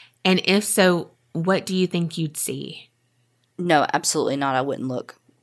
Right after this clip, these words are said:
Speaker 2: If it is feeding off your fear, well, then I don't wanna see what I already know I'm afraid of.
Speaker 1: What, but what are you afraid of? Like, what's your biggest fear?
Speaker 2: Being old and alone.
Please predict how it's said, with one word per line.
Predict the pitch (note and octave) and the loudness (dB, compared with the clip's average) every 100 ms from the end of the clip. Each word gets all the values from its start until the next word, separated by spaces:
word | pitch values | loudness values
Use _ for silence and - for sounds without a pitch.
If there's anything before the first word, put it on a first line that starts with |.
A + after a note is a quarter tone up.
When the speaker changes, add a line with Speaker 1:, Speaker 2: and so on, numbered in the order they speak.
| _ _ _ _ | _ _ _ _
Speaker 2:
If | - A#3 | 2 6
it | A#3 | 8
is | A#3 C#4 C4 | 10 8 6
feeding | A#3 G#3+ | 2 6
off | G3+ F3+ | 6 6
your | F3 | 2
fear, | F#3 G#3 F#3 C3+ D3 - _ - _ | -2 2 4 6 2 -2 _ -20 _
well, | F#3 - - | 6 6 6
then | G#3+ G#3 - | 6 6 2
I | G3 | 4
don't | B3 | 6
wanna | A3 | 4
see | G#3+ A#3 A3 | 4 4 2
what | E3+ F3+ F3+ | 6 6 8
I | F3+ | 8
already | - F3 F3+ E3 | 8 8 6 4
know | D#3+ E3+ | 2 2
I'm | C3+ | 2
afraid | C3 E3 A#2+ | 0 0 0
of. | F2+ - - _ _ _ | -2 -4 -20 _ _ _
Speaker 1:
What, | G3+ A#3 A3 | 4 4 6
but | A3 G3+ | 4 4
what | G#3 G#3 F#3+ - | 4 2 0 0
are | G3 | 2
you | F#3+ | 2
afraid | F3+ G3+ G#3 | 0 -2 -4
of? | C#3 C3+ E3 - _ _ _ _ _ - | -4 -8 -12 -20 _ _ _ _ _ -6
Like, | G3+ | 0
what's | A#3+ A3+ B3 | 2 2 4
your | G#3 | 0
biggest | G3 G3 G3+ - | 2 2 0 -2
fear? | - F3 E3 E3 G3 - | -2 -2 -2 -8 -12 -14
Speaker 2:
Being | F#3 F3 E3+ | -2 0 4
old | D#3 D#3+ | 4 4
and | D#3+ | 2
alone. | D3+ D3+ D3+ E3 F3+ | -4 -2 -2 -2 -6